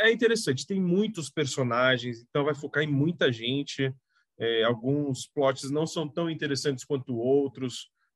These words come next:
Tem as meninas mais novas, adolescentes, depois já tem elas adultas. Tem mistérios acontecendo,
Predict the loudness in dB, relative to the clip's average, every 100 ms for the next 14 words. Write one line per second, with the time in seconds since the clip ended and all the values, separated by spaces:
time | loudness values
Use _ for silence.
0 | -4 0 0 0 -2 -2 -2 -2 -4 -4
1 | -6 -6 -2 0 2 2 0 -4 -6 -8
2 | -6 -2 -2 -4 -8 -8 -6 -6 -8 -6
3 | -4 -4 -4 -10 -2 2 2 0 -2 -4
4 | -6 _ _ _ -2 -2 -2 2 2 4
5 | 0 -4 -8 -6 -8 -2 0 2 0 0
6 | -4